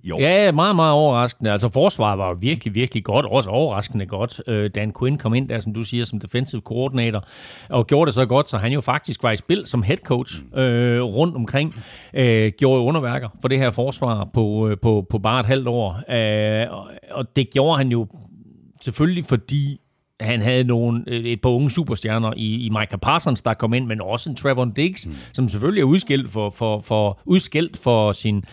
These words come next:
Speaker 2: sin til tider manglende evne til at dække op, men altså, når du laver elleve interceptions på et år, så er du altså med til at vende fodboldkampe og vinde dem.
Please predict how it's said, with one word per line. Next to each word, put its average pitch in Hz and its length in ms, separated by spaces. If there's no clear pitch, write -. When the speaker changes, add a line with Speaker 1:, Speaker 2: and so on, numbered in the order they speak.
Speaker 2:
sin 127 340
til 143 120
tider 196 220
manglende 165 300
evne 160 180
til 147 140
at 131 80
dække 113 180
op, 135 160
men 117 120
altså, 113 140
når 117 100
du 117 60
laver 156 200
elleve 165 200
interceptions 110 580
på 113 140
et 104 60
år, 117 240
så 127 100
er 139 60
du 143 120
altså 117 140
med 127 120
til 151 160
at 110 200
vende 139 280
fodboldkampe 120 720
og 107 180
vinde 143 260
dem. 101 200